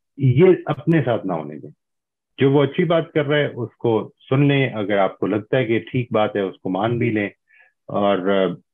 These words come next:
वो नहीं सुनना चाहता, वो उसका और खुदा का मामला है। आप सुनना चाहते हैं, ये आपका और खुदा का मामला है।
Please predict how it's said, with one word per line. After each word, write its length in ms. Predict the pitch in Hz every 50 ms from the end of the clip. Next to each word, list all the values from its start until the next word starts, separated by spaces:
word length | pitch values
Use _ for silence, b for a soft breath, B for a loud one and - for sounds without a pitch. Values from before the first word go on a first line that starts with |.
| _ _ _ _ -
वो 120 | 123 160 175
नहीं 220 | 160 185 214 190
सुनना 280 | 156 170 170 165 160 151
चाहता, 320 | 139 135 127 - 131 123
वो 160 | 120 120 113
उसका 300 | 107 143 139 - - 170
और 100 | 160 147
खुदा 260 | 147 - 127 120 117
का 140 | 110 - 120
मामला 360 | 113 107 101 101 101 104 101
है। 120 | 101 101 - -
आप 220 | 107 117 120 - -
सुनना 280 | 127 127 143 151 151
चाहते 300 | 131 139 123 113 - 113
हैं, 100 | 110 104
ये 100 | 101 95
आपका 320 | 87 90 98 - - - 117
और 100 | 110 101
खुदा 200 | 107 98 95 90
का 160 | 87 - 92
मामला 320 | 90 87 82 82 82 87
है। 60 | 82